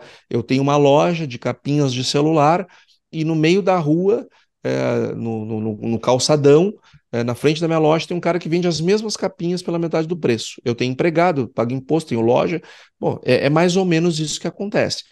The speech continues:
É, sem dizer que o cara é um bandido. Então, n-, n-, ninguém defende, é, desmatamento e coisa do tipo.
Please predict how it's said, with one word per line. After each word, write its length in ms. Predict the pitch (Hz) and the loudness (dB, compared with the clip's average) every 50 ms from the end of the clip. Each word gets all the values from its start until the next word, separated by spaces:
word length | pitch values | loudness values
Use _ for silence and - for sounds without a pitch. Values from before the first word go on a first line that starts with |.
| - - - _ _ _ _ _ _ | -20 -20 -20 _ _ _ _ _ _
É, 220 | - 127 127 139 147 | -2 -2 -2 0 0
sem 160 | - - 202 | 0 0 2
dizer 140 | 180 190 190 | 2 2 0
que 80 | 185 | 2
o 20 | - | 2
cara 140 | 202 190 | 2 2
é 20 | 190 | 2
um 80 | 185 | 2
bandido. 540 | 165 185 190 190 175 127 113 110 110 - - _ _ _ - | 2 2 2 2 0 0 -2 -2 -4 -4 -12 _ _ _ -18
Então, 260 | - 170 - 180 185 196 190 - | -18 -10 -6 -6 -6 -6 -8 -8
n-, 180 | - 165 165 - | -8 -8 -6 -4
n-, 160 | - 160 160 | -4 -4 -2
ninguém 320 | 160 170 175 156 151 196 214 | 0 0 0 0 0 -2 0
defende, 840 | 208 190 147 - - - 139 147 156 160 160 135 156 156 151 151 - - - - _ _ | 0 -2 -2 -4 -2 0 0 0 2 0 -2 -2 -4 -4 -6 -6 -10 -18 -20 -20 _ _
é, 180 | 120 120 123 123 | -2 0 0 0
desmatamento 840 | 117 117 117 117 127 127 131 131 - 120 117 117 120 131 139 131 - | 0 -2 -4 -2 0 0 0 0 -2 -2 -2 0 -2 -2 -4 -6 -8
e 40 | - | -4
coisa 200 | _ 123 127 120 | _ -2 -2 -2
do 80 | 131 | -4
tipo. 260 | 127 - - - _ | -6 -6 -10 -12 _